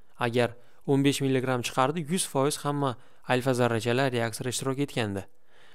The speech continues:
Lekin bizga aytyaptiki, alfa zarrachalarning sakson foizi ishtirok etgan deb. Sakson foizini topamiz, demak. Buning sakson foizi,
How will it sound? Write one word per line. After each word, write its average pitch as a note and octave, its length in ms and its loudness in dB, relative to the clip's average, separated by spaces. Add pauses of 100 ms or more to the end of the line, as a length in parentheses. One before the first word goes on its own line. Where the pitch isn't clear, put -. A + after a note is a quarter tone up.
(140)
Lekin E3 200 0
bizga C3+ 200 2
aytyaptiki, B2+ 380 0
alfa C3+ 180 -2
zarrachalarning B2+ 520 -2
sakson C#3 300 0
foizi A2 340 0
ishtirok A2 280 -6
etgan A2+ 340 -4
deb. E3 100 -6 (1000)
Sakson A2+ 380 -4
foizini A2+ 400 -4
topamiz, A2+ 420 -4
demak. G2+ 240 -8 (1800)
Buning C3 160 2
sakson C3 380 0
foizi, C3 640 2